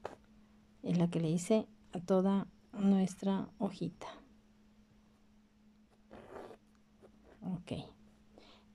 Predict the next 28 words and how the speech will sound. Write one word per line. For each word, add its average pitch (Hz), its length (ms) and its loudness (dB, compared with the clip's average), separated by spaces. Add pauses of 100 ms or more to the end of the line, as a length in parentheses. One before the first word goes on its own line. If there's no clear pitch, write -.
(100)
así 175 260 2
queda 196 240 8
terminada. 214 720 8 (800)
Y 190 200 6
así 170 220 2
le 196 140 4
queremos 196 380 8
hacer 202 400 4
igual 202 400 6
la 170 80 8
misma 180 340 6
cadenita 196 500 8
en 208 60 12
otro 214 260 6
color, 226 360 8
también 156 440 6
se 175 140 0
ve 170 140 8
bonita. 170 460 6 (760)
Esas 220 260 4
son 214 260 6
nuestras 226 420 6
tres 208 300 6
hojitas 240 760 2 (2500)
que 208 200 4
hicimos 208 560 6
por 202 200 6
hoy. 147 160 4